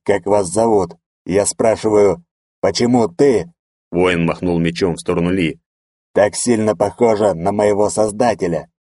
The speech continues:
Не только глазами, но и другими чертами лица". К моему огромному счастью, на мое представление наш собеседник никак не отреагировал.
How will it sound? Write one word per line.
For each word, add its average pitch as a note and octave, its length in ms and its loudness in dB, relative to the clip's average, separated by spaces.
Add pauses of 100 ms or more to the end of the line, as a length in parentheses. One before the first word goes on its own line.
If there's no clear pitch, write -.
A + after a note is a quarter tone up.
(160)
Не C3+ 140 -2
только B2+ 420 0
глазами, A2 680 -2 (140)
но F#2+ 180 -2
и G2 60 0
другими A2 500 0
чертами F#2+ 520 -2
лица". F#2+ 480 -2 (960)
К - 20 -20
моему E2+ 400 0
огромному E2 500 -2
счастью, F2 560 -4 (420)
на E2 160 -2
мое G2 280 0
представление F#2 760 -2
наш F2 160 -4
собеседник F2 760 -4 (100)
никак A2+ 440 -4
не F#2 60 -2
отреагировал. G2 800 -2